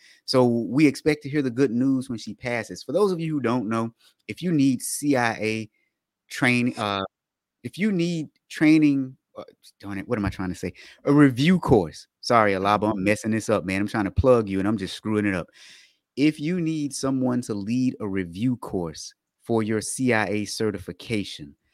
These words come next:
my man right here, Alaba, is the guy you need to call. Alaba, drop your link in the, in the chat, man, so people know how to reach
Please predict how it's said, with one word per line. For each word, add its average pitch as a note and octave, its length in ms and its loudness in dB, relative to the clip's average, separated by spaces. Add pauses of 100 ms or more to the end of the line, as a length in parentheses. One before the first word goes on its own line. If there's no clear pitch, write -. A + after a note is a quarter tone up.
(180)
my F2+ 40 -10
man G#2+ 320 0
right G2+ 240 -2
here, F#2 200 -10
Alaba, E2 460 -6
is D#2+ 140 -16
the D#2+ 80 -14
guy F2+ 200 -4
you F#2 140 -6
need F2+ 200 -8
to - 60 -20
call. D2+ 420 -10 (1120)
Alaba, A#2+ 380 0 (1120)
drop F3+ 380 -2
your F#3+ 160 -2
link D#3+ 320 -2
in B2+ 100 -2
the, G2+ 280 -6
in G#2+ 120 -10
the G2 80 -10
chat, A#2+ 400 -6
man, G2 260 -8
so A2+ 160 -8
people C#3 320 -6
know G#2+ 360 -4 (180)
how G#2+ 300 -4
to G2+ 440 -6 (300)
reach F#2+ 640 -8